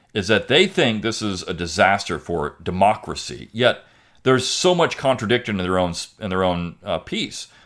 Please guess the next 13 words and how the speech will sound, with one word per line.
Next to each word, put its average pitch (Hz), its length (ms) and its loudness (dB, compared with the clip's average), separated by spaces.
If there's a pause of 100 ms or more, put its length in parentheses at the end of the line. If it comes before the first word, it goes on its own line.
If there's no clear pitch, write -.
They're 113 100 2
worried 131 240 6
about 117 160 6
democracy, 107 580 2
but - 320 -4
want 120 260 -2
people 113 260 -6
to 95 80 0
vote 101 400 2
in 90 140 -8
lockstep 92 760 2 (840)
because 95 760 0
democracy. 104 720 0